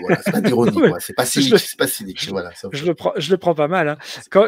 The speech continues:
Speaker 2: quand je dis bricolage, c'est, on est dans, on est du bricolage plus plus, hein, attention, hein. Il, il y a des séquences qui ont dû être bricolées.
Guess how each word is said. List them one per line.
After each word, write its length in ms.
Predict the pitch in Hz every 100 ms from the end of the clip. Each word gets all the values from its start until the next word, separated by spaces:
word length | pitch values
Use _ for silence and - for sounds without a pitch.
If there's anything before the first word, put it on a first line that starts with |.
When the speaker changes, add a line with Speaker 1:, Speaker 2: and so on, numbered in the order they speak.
| 196
Speaker 2:
quand 120 | 202
je 60 | 160
dis 120 | 190
bricolage, 480 | 180 175 170 220 -
c'est, 160 | 170
on 340 | 165 165 175 165
est 120 | 160
dans, 220 | 156 170
on 240 | 180 214
est 100 | 170
du 220 | 160 160 147
bricolage 600 | 143 - 151 147 127 135
plus 220 | - 151
plus, 260 | 180 160
hein, 80 | 151
attention, 420 | 139 143 180 151
hein. 80 | 143 143 196 _ 403 427
Il, 140 | 220 -
il 220 | 214 254
y 80 | 170
a 120 | 196
des 80 | 175
séquences 440 | - 147 185 208
qui 80 | -
ont 60 | 165
dû 220 | 139 196
être 100 | 170
bricolées. 400 | 147 156 151 123